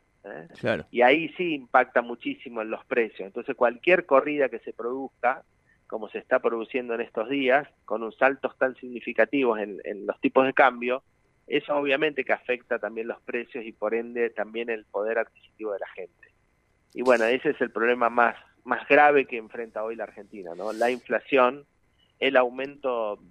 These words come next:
Speaker 1: de los precios aún en una, en una economía prácticamente congelada. Fíjate que
Speaker 2: Claro.
Speaker 1: en estos días se congelaron los combustibles, las tarifas, eh, bueno, también hay acuerdo de precios y sin embargo las cosas siguen aumentando, ¿no?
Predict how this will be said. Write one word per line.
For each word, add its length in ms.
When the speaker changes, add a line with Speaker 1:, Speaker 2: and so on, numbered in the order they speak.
Speaker 1:
de 100
los 140
precios 420
aún 240
en 80
una, 260
en 160
una 120
economía 360
prácticamente 640
congelada. 640
Fíjate 400
que 100
Speaker 2:
Claro. 200
Speaker 1:
en 120
estos 280
días 240
se 80
congelaron 680
los 120
combustibles, 840
las 220
tarifas, 840
eh, 360
bueno, 320
también 260
hay 100
acuerdo 300
de 100
precios 520
y 100
sin 120
embargo 600
las 140
cosas 280
siguen 200
aumentando, 640
¿no? 120